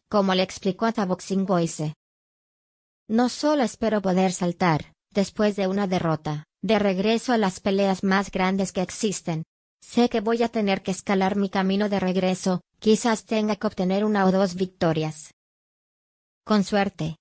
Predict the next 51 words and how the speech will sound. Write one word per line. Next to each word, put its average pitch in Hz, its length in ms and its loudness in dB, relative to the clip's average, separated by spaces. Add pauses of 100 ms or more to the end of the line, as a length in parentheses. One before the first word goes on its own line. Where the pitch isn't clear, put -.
(120)
solo 240 460 0
uno 226 200 2
y 214 80 2
luego 190 360 2
puedo 220 240 0
estar 196 400 0
de 196 120 2
vuelta 196 420 0
en 190 60 2
la 170 100 0
mezcla 190 460 -2
con 180 180 -2
las 170 160 -2
peleas 196 400 0
más 196 280 0
grandes 190 400 -2
que 196 100 -4
existen. 175 600 -4 (1120)
Pero 214 240 4
si 208 140 -4
tengo 240 320 0
que 214 120 -4
trabajar 185 560 -2
para 190 220 0
regresar, 175 640 -2 (160)
entonces 214 720 0
lo 208 100 2
haré. 180 320 0 (360)
No 233 180 2
me 262 120 2
voy 240 160 2
a 220 80 2
sentar 190 380 0
aquí 202 260 0
a 190 60 2
llorar, 185 560 0 (160)
y 208 140 -4
quejarme 214 520 -2
de 208 140 0
que 202 140 0
no 190 120 2
estoy 214 340 0
teniendo 190 460 2
las 175 220 -2
peleas 196 420 0
más 196 280 0
grandes 190 420 -2
cuando 180 300 -4
acabo 185 360 0
de 190 120 0
perder". 160 500 -2